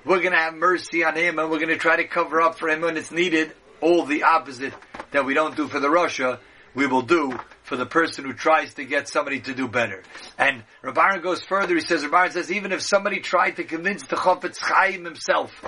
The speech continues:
to do Avodah Zarah, now how successful is that person gonna be?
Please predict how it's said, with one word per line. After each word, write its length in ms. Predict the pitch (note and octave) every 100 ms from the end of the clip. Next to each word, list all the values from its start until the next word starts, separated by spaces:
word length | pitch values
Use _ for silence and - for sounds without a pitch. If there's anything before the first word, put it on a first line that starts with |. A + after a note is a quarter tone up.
| - - - -
to 80 | D#3
do 120 | F3
Avodah 420 | F#3 E3+ D#3+ D3
Zarah, 300 | A#2+ C3 A2+
now 100 | C3
how 200 | C3+ G3
successful 720 | G3 E3 - F#3+ F3 - D3+
is 80 | C3+
that 200 | D#3+ D#3
person 340 | E3 D3 C#3 C3
gonna 140 | C3
be? 240 | A#2 G#2